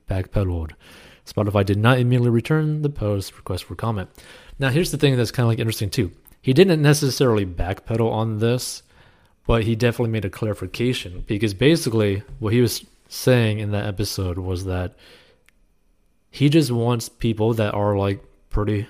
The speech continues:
healthy and all that kind of stuff, that for the most part, they most likely will not need to take a vaccine if they are healthy and doing everything right. Like, there's not really much need for it because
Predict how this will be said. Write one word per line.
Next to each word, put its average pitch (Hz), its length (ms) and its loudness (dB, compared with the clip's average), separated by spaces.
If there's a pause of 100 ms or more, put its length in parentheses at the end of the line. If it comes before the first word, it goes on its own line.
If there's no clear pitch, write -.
(100)
healthy 98 360 -4
and 95 80 -4
all 92 120 -4
that 95 120 -2
kind 98 160 -8
of 98 60 -6
stuff, 104 400 -4 (400)
that - 320 -4 (120)
for - 160 -8
the 107 60 0
most 101 480 -2
part, 107 320 0
they 104 140 -2
most 110 440 -2
likely 113 680 0 (540)
will 110 180 2
not 120 240 -2
need 104 640 -2 (640)
to 151 180 -2
take 113 500 -4 (100)
a 117 80 -4
vaccine 98 720 -6 (480)
if - 220 -4
they 120 160 0
are 117 120 2
healthy 101 540 -4
and 98 120 -8
doing 98 240 -4
everything 92 380 -8
right. 92 300 -2 (460)
Like, 98 80 -8
there's 98 160 -2
not 104 280 -6
really 101 220 -2
much 92 360 -8
need 135 240 0
for 127 300 0
it 120 160 -8
because 101 580 -2